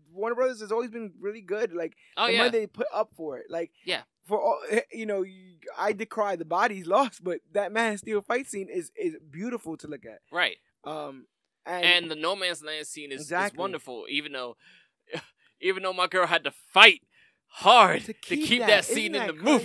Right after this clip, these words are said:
Speaker 1: crazy?
Speaker 2: How
Speaker 1: It's
Speaker 2: could you possibly do that? And it became the best scene in, in, in, like, the one they put on the posters.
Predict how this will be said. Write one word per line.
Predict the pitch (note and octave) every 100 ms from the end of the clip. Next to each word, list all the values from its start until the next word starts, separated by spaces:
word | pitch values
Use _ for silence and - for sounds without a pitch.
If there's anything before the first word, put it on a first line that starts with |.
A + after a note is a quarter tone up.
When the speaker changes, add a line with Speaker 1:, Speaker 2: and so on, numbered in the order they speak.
| G3
Speaker 1:
crazy? | D3 C#3 - - _ _
Speaker 2:
How | - A#3
Speaker 1:
It's |
Speaker 2:
could | B3+ F#3+
you | F#3+
possibly | - A3 A3 D#3 C#3 _
do | A#3 G#3+
that? | D#3 - - _ _ _ _ _ - -
And | F#3+
it |
became | G3+ G3+ A3
the | G#3
best | D#3 F#3+ G3 -
scene | G#3 G3+ E3
in, | G3 F#3
in, | F#3 F#3+
in, | F3+
like, | F3+ E3+
the | F#3
one | D#3+ F#3 F#3+
they |
put | F3 G3
on | F#3 F#3
the |
posters. | - D#3+ F3+ - E3 _ -